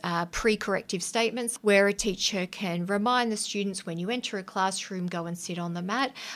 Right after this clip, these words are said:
But also for those students, again, remembering this is an individualised approach, for those students who might struggle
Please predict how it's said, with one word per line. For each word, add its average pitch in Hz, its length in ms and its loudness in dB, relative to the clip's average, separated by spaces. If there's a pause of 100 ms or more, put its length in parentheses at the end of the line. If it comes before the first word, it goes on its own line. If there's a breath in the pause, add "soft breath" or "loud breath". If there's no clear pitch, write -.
But 220 160 10
also 262 380 6
for 196 160 -6
those 190 240 2
students, 190 600 -2
again, 190 440 -2 (180)
remembering 208 460 4
this 185 180 -2
is 185 80 -4
an 180 100 -8
individualised 180 800 -2
approach, 254 480 0
for 220 120 -6
those 220 220 4
students 202 500 0
who 202 220 0 (340 loud breath)
might 262 180 2
struggle 233 480 2